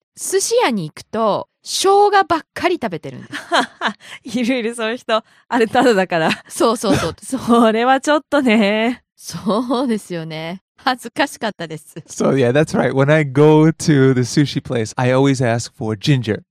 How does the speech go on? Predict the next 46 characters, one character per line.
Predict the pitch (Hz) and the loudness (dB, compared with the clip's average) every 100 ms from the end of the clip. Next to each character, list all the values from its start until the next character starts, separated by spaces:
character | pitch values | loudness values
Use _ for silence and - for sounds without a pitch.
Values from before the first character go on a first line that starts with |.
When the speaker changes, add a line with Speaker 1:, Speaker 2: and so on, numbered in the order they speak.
| _ _ | _ _
Speaker 3:
because | 127 113 139 117 | -14 -4 -2 -2
it's | 117 - | -6 -6
free. | 123 110 - | -8 -8 -12
<laughs> | |
Speaker 1:
And | 262 226 170 _ - 427 | -12 -12 -14 _ -14 -10
it's | 440 - - _ | -10 -10 -20 _
tasty. | 381 523 - 226 147 | -8 -8 -8 -12 -12
Speaker 3:
い | - | -10
や、 | 95 | -6
今 | 113 196 | -2 -2
更 | - 156 117 113 | 0 0 0 -2
も | 110 | -4
う。 | 98 - 160 311 185 269 262 | -6 -2 0 2 2 2 0
<laughs> | 254 240 220 214 _ | -4 -8 -10 -12 _
Speaker 2:
本 | - 196 190 | -16 -16 -12
当 | 185 | -6
だ。 | 175 - _ _ _ _ - | -6 -8 _ _ _ _ -6
Speaker 3:
The | 151 | -4
second | - 190 202 | -2 -2 -2
usage | 170 170 202 156 | 0 0 -2 0
we | 175 | 2
have | 170 170 190 | 2 2 0
is? | 240 - - _ _ _ | -2 -6 -12 _ _ _
Speaker 1:
た | 247 330 - _ _ - | -6 -6 -6 _ _ -4
ば | 262 | -4
か | - 320 | -2 -2
り | 185 | -2
だ。 | 135 _ _ _ - | -6 _ _ _ -2
Speaker 3:
And | 147 160 | 0 2
this | 175 175 | 2 0
is | 156 | 2
used | 175 165 143 | 2 4 2
as | 127 | 0
a | 127 | -2
time | - - 185 190 170 | -6 -4 -2 -2 -2
adverbial | 143 135 139 156 131 107 - _ - | -4 0 2 2 0 -4 -6 _ -16
to | - - | -14 -6
indicate | 190 196 - 147 | -4 -4 -4 -4
that | 135 - | -4 -6
something | - 180 175 190 | -2 -2 -2 -2
has | 151 135 - | 0 -2 2
just | 147 135 - | 0 0 -4
happened. | 151 139 92 98 | -4 -4 -6 -2
Very | 143 156 | 0 0
similar | - 147 139 | 0 0 0
to | - 131 | 0 -2